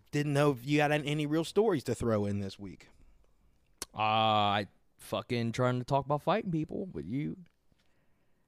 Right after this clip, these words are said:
Speaker 2: Who
Speaker 1: Okay. All right.
Speaker 2: Who,
Speaker 1: Let's
Speaker 2: who
Speaker 1: do
Speaker 2: we
Speaker 1: that.
Speaker 2: got?
Speaker 1: Let's go that route. That
Speaker 2: All right.
Speaker 1: route then. <clears throat>
Speaker 2: What?
Speaker 1: Regis Philbin. Not.
Speaker 2: Would I
Speaker 1: He's
Speaker 2: whoop his
Speaker 1: dead
Speaker 2: ass?
Speaker 1: now. He's dead. He's dead.
Speaker 2: Would I whoop his ass?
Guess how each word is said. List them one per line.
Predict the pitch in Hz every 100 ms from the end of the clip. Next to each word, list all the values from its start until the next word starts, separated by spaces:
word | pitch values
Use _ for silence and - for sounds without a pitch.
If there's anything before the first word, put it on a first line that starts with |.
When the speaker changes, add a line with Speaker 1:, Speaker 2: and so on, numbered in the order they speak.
| - -
Speaker 2:
Who | - - - - _ _ - - - - _ - - - - - -
Speaker 1:
Okay. | 202 226 151 170 _ _ _ -
All | 247
right. | 247
Speaker 2:
Who, | 156
Speaker 1:
Let's | 117
Speaker 2:
who |
Speaker 1:
do | 117
Speaker 2:
we |
Speaker 1:
that. | 170 104 87
Speaker 2:
got? |
Speaker 1:
Let's | 160 175
go | 180
that | 147 113
route. | 101 107 107 _ -
That | 131 135
Speaker 2:
All |
right. | 117
Speaker 1:
route | 117 104 101
then. | 107 92 - _ - -
<clears throat> | 160
Speaker 2:
What? | - - - - _ - - - - - - - - - - - - - - -
Speaker 1:
Regis | 143 156 139
Philbin. | 127 98 85 _ _ - - - - _ _ _
Not. | 127 147 196 -
Speaker 2:
Would | 110
I | 120
Speaker 1:
He's | 147
Speaker 2:
whoop | 180
his | 165
Speaker 1:
dead | 160 131
Speaker 2:
ass? |
Speaker 1:
now. | 123 110
He's | 107 120
dead. | 139 107
He's | 98 113
dead. | 120 90
Speaker 2:
Would | 110 110
I |
whoop | 156 175
his | 196
ass? | 233 247 -